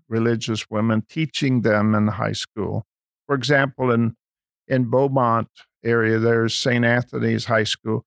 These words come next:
And usually the Dominican sisters would say to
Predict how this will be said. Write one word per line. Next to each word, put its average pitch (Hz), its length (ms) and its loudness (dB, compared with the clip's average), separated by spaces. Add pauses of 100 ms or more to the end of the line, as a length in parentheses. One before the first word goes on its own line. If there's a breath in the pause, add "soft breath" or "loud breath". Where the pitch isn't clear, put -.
(640)
And 110 260 0
usually 127 440 2
the 113 180 0
Dominican 117 600 0
sisters 120 580 -2
would 117 160 0
say 123 280 0
to 110 520 -2